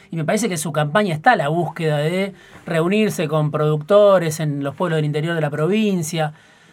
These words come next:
¿Te imaginás otra relación con esos sectores que, por un lado están los productores, por otro lado están las grandes exportadoras, que son las que traen los dólares,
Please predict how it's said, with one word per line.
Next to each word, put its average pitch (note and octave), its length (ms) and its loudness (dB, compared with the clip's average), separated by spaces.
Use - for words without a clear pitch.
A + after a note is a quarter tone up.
¿Te E3+ 80 -8
imaginás A3 440 0
otra C4 300 2
relación F#3+ 500 0
con F3+ 160 -2
esos G#3 220 -4
sectores A#3+ 420 0
que, A3+ 320 -2
por E3 80 -4
un A#3+ 60 4
lado B3+ 100 8
están D#3 260 -2
los C#3 140 -6
productores, D3+ 500 0
por D#3 100 -4
otro D#3 140 -4
lado D#3+ 160 2
están D3+ 240 -4
las B2+ 100 -6
grandes C3+ 280 -8
exportadoras, D3 760 -2
que C#3+ 80 -10
son C3+ 160 -10
las B2+ 100 -8
que C3 120 -10
traen C#3 180 -6
los C3 140 -6
dólares, F3 640 2